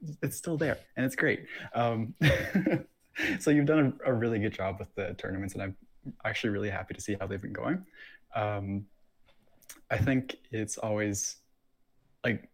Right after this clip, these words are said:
I'm always surprised at how competitive the tournaments are. And that's the, the thing that, that really gets me, um, because there's such a big range of people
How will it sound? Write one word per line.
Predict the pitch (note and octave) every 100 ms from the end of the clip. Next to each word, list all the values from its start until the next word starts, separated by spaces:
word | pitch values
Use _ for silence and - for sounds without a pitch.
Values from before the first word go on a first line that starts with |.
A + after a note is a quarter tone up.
| _ _ _ _ _ - - _ _
I'm | B2+ B2
always | B2 C#3+ D3
surprised | D3+ - G2 G#2 G2+ A2
at | G#2
how | A2
competitive | G2+ A#2 G#2 G2+ G2+ G2+
the |
tournaments | - G2+ F#2+ G2
are. | - - - _ _ A#2+
And |
that's | A#2 B2 -
the, | C#3 B2 A#2 A2
the | A2+
thing | G#2+ G#2
that, | G2+ - - _ _ -
that | A2+ G2+
really | G2+ G#2+
gets | A#2 C3+ -
me, | F3+ F#3 - - - -
um, | A2 G#2 G2 G2 - _
because | - G#2+ A#2 A2 G#2+ - - _ _ _ -
there's | C3 B2+
such | - B2+ -
a | B2+ G#2 _
big | - G#2+ G#2
range | G2 G2+ G2+ G2
of | G2
people | G#2 G2 G2 G2